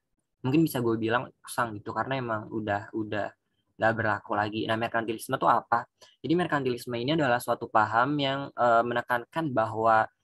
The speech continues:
negara yang makmur atau negara yang kaya itu adalah negara yang punya,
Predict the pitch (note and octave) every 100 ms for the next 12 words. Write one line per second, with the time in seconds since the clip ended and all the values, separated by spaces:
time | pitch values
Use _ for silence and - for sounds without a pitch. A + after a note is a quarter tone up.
0 | _ _ _ _ _ _ - B2+ C3 B2
1 | B2+ B2+ B2 D#3 - A#2+ A#2 - A#2 B2
2 | A#2+ A#2+ A#2 A#2 A#2 A#2 A#2 A#2+ E3 D3+
3 | B2 A2+ A#2 D3+ D3+ A#2+ A2+ B2 A#2 A2+
4 | G#2+ A#2 B2+ C#3+ D3 D3 - A#2 A2 A2
5 | B2 D3